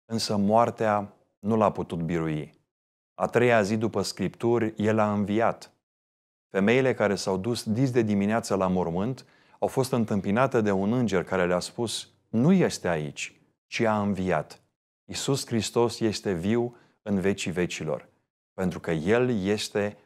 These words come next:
Dumnezeul Atotputernic.” Învierea Lui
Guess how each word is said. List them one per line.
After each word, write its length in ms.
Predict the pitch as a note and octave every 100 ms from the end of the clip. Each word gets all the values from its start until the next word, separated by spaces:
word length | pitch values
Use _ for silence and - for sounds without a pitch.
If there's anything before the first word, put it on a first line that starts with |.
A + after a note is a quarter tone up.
| _
Dumnezeul 920 | F#2+ F#2+ F2 E2 D2+ G#2 A#2 G2 F#2 -
Atotputernic.” 1040 | F2 - E2 - F2 E2+ D#2+ D2+ - - _ _ _ _ _ _ _ _
Învierea 520 | A2+ G2+ G2 A#2+ A#2+
Lui 480 | G2+ A#2 B2 A2+